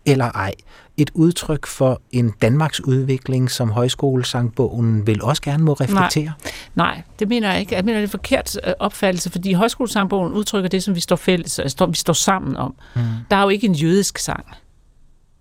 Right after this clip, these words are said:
Speaker 2: Der er ikke en buddhistisk sang. Altså, det, det, det, s-, øh, så højskolesangbogen er ikke et kaleidoskop af forskellige ting.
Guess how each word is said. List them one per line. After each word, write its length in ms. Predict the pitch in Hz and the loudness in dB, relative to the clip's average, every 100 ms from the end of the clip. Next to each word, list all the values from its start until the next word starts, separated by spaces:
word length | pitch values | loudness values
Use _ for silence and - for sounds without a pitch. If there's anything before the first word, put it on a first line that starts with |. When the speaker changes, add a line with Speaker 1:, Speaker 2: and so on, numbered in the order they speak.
| - | -2
Speaker 2:
Der 60 | 190 | 0
er 100 | 185 | 2
ikke 180 | 196 | 0
en 140 | 208 156 | 0 0
buddhistisk 600 | 180 - 180 - - - | -2 0 0 0 -8 -6
sang. 280 | - - - - - | -4 -6 -6 -20 -2
Altså, 220 | 170 170 - - - - - | 0 2 -2 -6 -20 -16 0
det, 160 | 226 - - | 0 0 -2
det, 260 | 233 214 - - - | -2 -2 -10 -6 -2
det, 180 | - - - | -2 -6 -8
s-, 300 | 175 - - - | -6 -4 -4 2
øh, 180 | 180 170 | 4 4
så 180 | 196 - | 2 0
højskolesangbogen 880 | 165 214 240 262 208 190 170 180 139 | 0 0 2 0 0 0 2 0 0
er 40 | |
ikke 180 | 165 220 | 0 -2
et 80 | - - - _ _ - | -8 -20 -20 _ _ -8
kaleidoskop 880 | 170 151 156 139 - - 285 - - - - - - - | -4 -2 -2 -4 -6 0 -2 -2 -18 -16 -6 -6 -2 0
af 100 | 165 | 0
forskellige 500 | 170 - 214 180 147 | 0 4 4 4 0
ting. 280 | - 196 | 0 -2